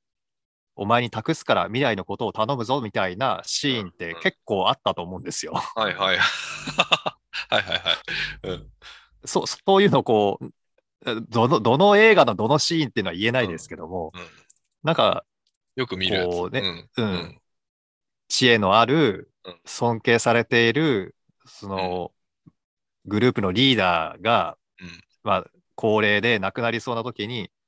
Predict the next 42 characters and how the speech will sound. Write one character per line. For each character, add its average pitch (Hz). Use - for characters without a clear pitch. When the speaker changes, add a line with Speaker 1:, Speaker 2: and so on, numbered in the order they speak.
Speaker 2:
う -
ん。 -
Speaker 1:
何 131
か 110
を、 95
例 117
え -
ば 110
村 117
の 127
若 110
い 120
力 123
を 110
犠 110
牲 127
に 127
す -
れ 143
ば、 117
Speaker 2:
う 95
ん。 -
Speaker 1:
う -
ー -
ん、 -
そ 117
の 110
村 127
長 104
が 90
Speaker 2:
う 95
ん。 92
Speaker 1:
復 -
活 -
す 131
る 139
か 143
も 113
し -
れ 120
な 120
い 101